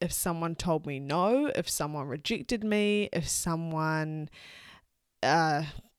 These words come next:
if I got in trouble, like, anything like that, I was just deathly afraid of. And my resilience to making mistakes was so, so incredibly low. And I remember her-, hearing someone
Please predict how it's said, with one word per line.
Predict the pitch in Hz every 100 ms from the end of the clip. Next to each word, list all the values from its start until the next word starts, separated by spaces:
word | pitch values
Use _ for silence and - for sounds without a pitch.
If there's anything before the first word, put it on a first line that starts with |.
| -
if | 185
I | 196
got | 190 185
in |
trouble, | 165 - 156 208 285
like, | 226 160 - 196
anything | 208 214 240 220
like | 190 160 160
that, | 151 202 -
I | 180
was | 170 175
just | - 170 - 170 -
deathly | 190 170 - 175 160 156 - -
afraid | 180 - 170 151 147
of. | - -
And | 180 170
my | 165
resilience | 175 165 185 220 254 - -
to | 214
making | 180 180 185
mistakes | 165 - 160 160 - -
was | 180 160 - - - - - _
so, | - - - 175 202
so | 220 - 175 175
incredibly | 165 170 175 165 160
low. | 156 131 175 262 - - -
And | 202
I |
remember | 208 214 226 277
her-, | 330 - 190 175 170
hearing | 175 196 185 151 131 160 170
someone | - 185 180 175 175